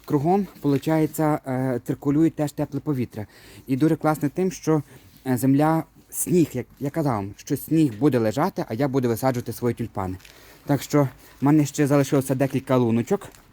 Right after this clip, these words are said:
Тільки взую бахіли, щоб взуття не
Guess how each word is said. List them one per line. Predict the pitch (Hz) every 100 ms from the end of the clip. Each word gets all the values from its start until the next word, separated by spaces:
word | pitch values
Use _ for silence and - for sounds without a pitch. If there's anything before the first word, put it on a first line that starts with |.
| - - - - -
Тільки | - 139 143 -
взую | 127 147 143
бахіли, | 143 147 151 117
щоб | - 120 -
взуття | 117 127 - 123
не | 113